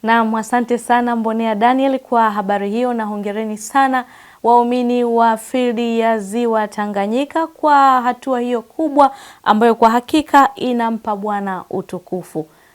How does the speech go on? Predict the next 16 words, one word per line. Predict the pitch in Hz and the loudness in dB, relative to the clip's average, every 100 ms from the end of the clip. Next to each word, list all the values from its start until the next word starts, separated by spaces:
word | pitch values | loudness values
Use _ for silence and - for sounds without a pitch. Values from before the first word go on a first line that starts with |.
| _ | _
Mpenzi | - 226 220 | -6 -4 -4
mtazamaji, | 208 202 208 226 254 269 | -6 -4 -2 -2 -2 -4
usisahau | 277 262 285 277 294 | -6 -6 -4 -2 -4
kututembelea | 285 - 277 277 277 262 | -4 -4 -2 0 0 -2
mtandaoni | 240 220 208 202 226 269 277 | -4 -6 -2 0 2 0 -2
kupata | 269 - 220 202 | -6 -10 -10 -8
taarifa | - 190 170 160 208 254 247 233 | -2 0 0 -2 -4 -6 -6 -6
zaidi | 214 226 262 269 269 _ - _ - | -4 -2 -2 -2 -6 _ -20 _ -6
na | 233 | -6
kutoa | 233 262 | 0 0
maoni | 254 262 262 | 0 0 0
yako | 269 277 277 | -2 -4 -4
katika | 269 262 277 | -4 -2 -4
akaunti | 269 262 269 | -2 -6 -4
zetu | 262 302 311 | -4 -4 -4
zinazoonekana | 294 262 233 226 214 - 233 220 | -6 -6 -6 -6 -6 -4 -4 -4